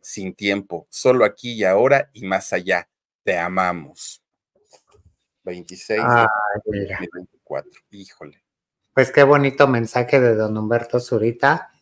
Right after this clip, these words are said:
Speaker 2: que mira, no tiene nada que ver que ya tenga una nueva relación
Speaker 1: No,
Speaker 2: en
Speaker 1: no,
Speaker 2: su
Speaker 1: no.
Speaker 2: vida. Christian Bach es otra,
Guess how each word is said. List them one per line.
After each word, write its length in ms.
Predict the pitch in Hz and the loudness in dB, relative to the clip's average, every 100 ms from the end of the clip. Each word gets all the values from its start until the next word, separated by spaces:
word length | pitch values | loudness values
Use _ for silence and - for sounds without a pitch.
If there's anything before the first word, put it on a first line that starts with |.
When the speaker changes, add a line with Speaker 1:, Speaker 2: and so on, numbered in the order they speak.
| _ - | _ -4
Speaker 2:
que 100 | 135 | 2
mira, 280 | 139 156 143 | 6 8 8
no 200 | 143 143 | 4 4
tiene 260 | 156 151 147 | 4 4 4
nada 340 | 143 147 143 | 4 4 6
que 100 | 143 | 6
ver 220 | 139 139 | 6 6
que 100 | 135 | 4
ya 220 | 131 127 | 4 4
tenga 200 | 135 131 | 0 0
una 220 | 131 131 127 | 2 2 2
nueva 300 | 127 127 123 | 4 4 2
relación 500 | 120 117 117 131 131 | 0 -2 -2 0 2
Speaker 1:
No, 60 | |
Speaker 2:
en 60 | 92 | 2
Speaker 1:
no, 40 | |
Speaker 2:
su 80 | 85 | 0
Speaker 1:
no. 120 | - | -4
Speaker 2:
vida. 500 | - - - 180 175 _ _ _ _ | -12 -8 -4 -2 -4 _ _ _ _
Christian 640 | - 139 135 - 135 127 | 4 4 4 2 2 4
Bach 300 | 127 147 160 | 6 6 6
es 300 | 139 123 - | 2 -2 -2
otra, 560 | 123 120 127 120 107 | -4 -2 -2 0 -4